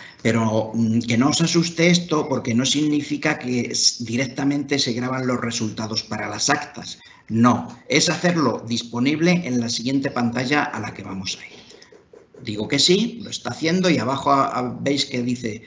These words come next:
"Notas trasladadas con éxito", y se vuelve a recargar. Bueno, pues ahora, ¿qué tenemos que hacer?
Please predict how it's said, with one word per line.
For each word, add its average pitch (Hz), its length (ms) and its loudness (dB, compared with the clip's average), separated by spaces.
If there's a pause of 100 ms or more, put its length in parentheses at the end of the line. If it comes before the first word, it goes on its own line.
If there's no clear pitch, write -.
(100)
"Notas 139 380 0
trasladadas 117 600 -2
con 101 220 -12
éxito", - 400 -8
y - 20 -12
se 101 120 -6
vuelve 101 280 -8
a 98 40 -10
recargar. - 540 -16 (440)
Bueno, 87 320 -2 (560)
pues 120 180 2
ahora, 180 500 4
¿qué 175 120 2
tenemos 175 360 2
que - 140 -8
hacer? - 320 -18